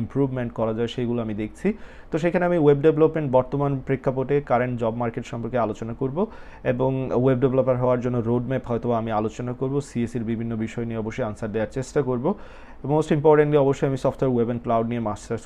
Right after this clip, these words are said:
করেছি, so এটা আমার স্পেশালাইজড ফিল্ড, আমি এই ফিল্ড নিয়ে আলোচনা করতে চাই। অনেকে হয়তো বা মনে করেন যে আমি সব বিষয়ে পারদর্শী, unfortunately সেইরকম না। But anyway দেখা হবে সেইখানে। যারা এটা অর্গানাইজ করেছেন তাদেরকে অনেক ধন্যবাদ জানাচ্ছি। ইনশাআল্লাহ হয়তোবা আগামীকালের সেমিনারটা অনেক স্পেশাল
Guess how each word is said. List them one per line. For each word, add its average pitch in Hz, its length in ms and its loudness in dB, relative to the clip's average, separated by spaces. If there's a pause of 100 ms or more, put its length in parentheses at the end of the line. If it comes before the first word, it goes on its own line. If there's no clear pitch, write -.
করেছি, 123 220 -4 (100)
so - 120 -8
এটা 107 160 -4
আমার 107 180 -6
স্পেশালাইজড 117 520 -4
ফিল্ড, 143 200 -4
আমি 135 140 -4
এই 120 120 0
ফিল্ড 113 220 -4
নিয়ে 107 180 -4
আলোচনা 104 340 -8
করতে 120 280 -8
চাই। 165 120 0 (540)
অনেকে 156 240 0
হয়তো 151 200 4
বা 147 60 4 (100)
মনে 135 200 -2
করেন 135 180 0
যে 127 100 2
আমি 123 160 -2
সব 120 100 -2 (100)
বিষয়ে 123 220 -4
পারদর্শী, 113 420 -4
unfortunately 110 540 -8
সেইরকম 123 360 -2
না। 160 60 -2 (400)
But 147 180 4
anyway 165 240 8 (100)
দেখা 135 220 4
হবে 147 200 6
সেইখানে। 139 300 -2 (200)
যারা 131 160 6 (100)
এটা 127 120 2 (120)
অর্গানাইজ 131 380 0 (100)
করেছেন 127 280 -4 (120)
তাদেরকে 117 320 -4 (180)
অনেক 143 180 0 (100)
ধন্যবাদ 120 300 0 (100)
জানাচ্ছি। 110 360 -4 (640)
ইনশাআল্লাহ 139 600 4 (420)
হয়তোবা 131 320 4
আগামীকালের 123 480 0
সেমিনারটা 120 420 -2 (140)
অনেক 120 160 -4 (120)
স্পেশাল 143 300 0